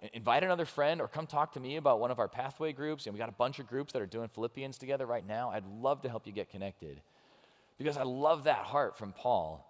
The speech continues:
because I think that's the heart of Jesus. Like, you see Jesus do the exact same thing in his ministry.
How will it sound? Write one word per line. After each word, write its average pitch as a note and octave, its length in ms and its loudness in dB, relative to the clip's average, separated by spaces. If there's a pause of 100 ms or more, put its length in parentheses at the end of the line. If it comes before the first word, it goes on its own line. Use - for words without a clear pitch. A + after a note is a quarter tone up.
(380)
because C3+ 240 -8
I B2 60 -8
think F#3 260 -6
that's - 200 4
the G#2+ 80 -6
heart A#2 180 0
of G#2 60 -4
Jesus. G#2 520 -12 (580)
Like, A2+ 120 -8
you E3 60 -6
see G#3+ 180 -2
Jesus E3 320 -4
do D3 140 -4
the C#3+ 140 -2
exact C#3 420 -2
same D3+ 240 -4
thing C#3 240 -2
in A2 80 -6
his A2+ 160 -6
ministry. A#2 540 -10